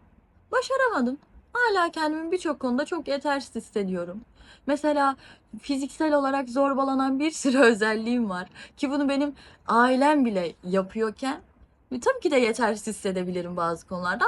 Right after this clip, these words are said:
ama kendimi bir tık daha iyi hissettirmeye çalışıyorum. Nasıl çalışıyorum? Sana kendi taktiklerimden bahsedeceğim. Çünkü başka hiçbir şey bildiğim yok yani. Psikoloji okumam her şey hakkında bilgi sahibi olacağım anlamına gelmiyormuş.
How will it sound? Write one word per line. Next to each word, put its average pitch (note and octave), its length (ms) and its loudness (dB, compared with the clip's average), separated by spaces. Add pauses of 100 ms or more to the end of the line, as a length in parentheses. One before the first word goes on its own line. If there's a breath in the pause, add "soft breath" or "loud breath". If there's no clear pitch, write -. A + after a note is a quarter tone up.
ama D#4 320 -4 (440 loud breath)
kendimi D4+ 460 2 (180)
bir B4 60 -4
tık - 220 -16
daha F4 200 4
iyi E4+ 220 0
hissettirmeye D4+ 800 -2
çalışıyorum. F#3+ 640 -8 (100)
Nasıl - 200 -8
çalışıyorum? A3+ 420 -6
Sana E4+ 240 0
kendi D#4 220 -4
taktiklerimden C4 720 -4
bahsedeceğim. G3 540 -6 (300 loud breath)
Çünkü D4+ 360 -2
başka D4 260 0
hiçbir B3+ 260 -4
şey B3+ 280 -2
bildiğim A3+ 360 -2
yok G#3+ 220 -2
yani. F3+ 160 -4
Psikoloji A#3+ 440 -2
okumam A#3 360 -2 (300 loud breath)
her B3 200 2
şey A#3+ 180 -2
hakkında G#3+ 420 -2
bilgi A3+ 200 -2
sahibi G#3 280 -2
olacağım G3 360 -2
anlamına F#3 320 -4
gelmiyormuş. G3 920 -2